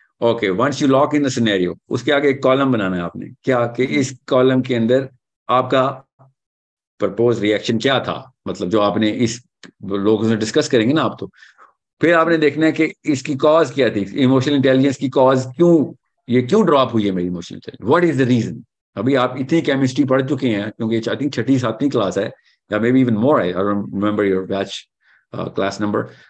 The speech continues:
Speaker 1: but उसमें आप लोग अपनी प्रोफाइल मैनेज कर रहे हैं। लास्ट टाइम आपने इमोशनल प्रोफाइल का फॉर्म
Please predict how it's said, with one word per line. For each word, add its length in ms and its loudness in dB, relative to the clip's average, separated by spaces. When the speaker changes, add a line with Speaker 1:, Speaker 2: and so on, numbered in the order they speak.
Speaker 1:
but 180 2
उसमें 340 -2
आप 280 0
लोग 400 2
अपनी 220 -2
प्रोफाइल 520 2
मैनेज 300 -2
कर 120 -2
रहे 100 -2
हैं। 60 -2
लास्ट 400 -2
टाइम 360 0
आपने 400 -2
इमोशनल 420 0
प्रोफाइल 460 0
का 140 -4
फॉर्म 280 0